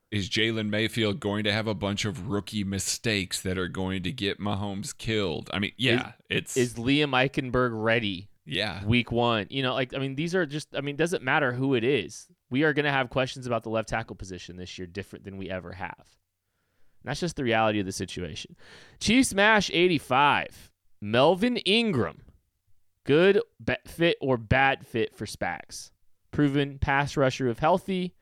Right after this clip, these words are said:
Speaker 2: Thanks for taking questions.
Speaker 1: Ah, thank you, man. Um,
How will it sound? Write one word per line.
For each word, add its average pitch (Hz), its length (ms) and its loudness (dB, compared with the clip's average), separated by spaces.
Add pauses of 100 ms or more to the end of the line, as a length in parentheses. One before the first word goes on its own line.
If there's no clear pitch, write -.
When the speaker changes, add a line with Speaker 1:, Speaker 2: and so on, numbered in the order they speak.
(720)
Speaker 2:
Thanks 165 540 2
for 104 140 -4
taking 123 380 -4
questions. - 520 -12 (160)
Speaker 1:
Ah, 135 300 0
thank 107 300 -2
you, 95 120 -4
man. 90 280 -4 (120)
Um, 123 480 0